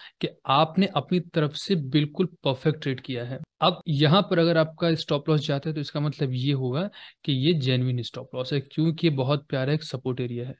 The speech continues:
जो मनीष ने mark किया है, है ना? Price ने जैसे लो तोड़ा, हम लोगों ने retracement पर अपनी entry ले ली, बिल्कुल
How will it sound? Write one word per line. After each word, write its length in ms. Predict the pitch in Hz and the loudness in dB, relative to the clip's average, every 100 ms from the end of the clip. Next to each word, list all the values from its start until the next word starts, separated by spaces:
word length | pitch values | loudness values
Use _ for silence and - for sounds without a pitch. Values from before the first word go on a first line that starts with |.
| 135 | -6
जो 380 | 123 160 208 - | 0 2 2 0
मनीष 480 | 139 131 135 127 - | 0 2 2 0 -2
ने 80 | 180 | 0
mark 340 | 139 117 113 - | 0 -4 -10 -12
किया 160 | 123 | -12
है, 60 | 123 - - | -12 -14 -4
है 60 | 160 | 0
ना? 140 | 240 - | 2 0
Price 200 | 123 120 | -2 0
ने 100 | 127 | -2
जैसे 260 | 123 120 131 | -2 -2 -2
लो 240 | 127 131 | 2 2
तोड़ा, 400 | 131 143 208 226 _ _ _ | 2 2 2 -2 _ _ _
हम 80 | 123 | -8
लोगों 240 | 123 127 139 | -4 -2 -2
ने 80 | |
retracement 560 | 131 127 127 127 - 127 | -2 -2 -4 -8 -8 -8
पर 100 | 131 | -8
अपनी 260 | 131 151 131 | -4 -2 -4
entry 260 | 117 127 | -6 -10
ले 120 | 120 | -12
ली, 80 | 123 139 | -12 -2
बिल्कुल 680 | 135 156 151 - 202 220 - | 2 2 0 0 2 2 0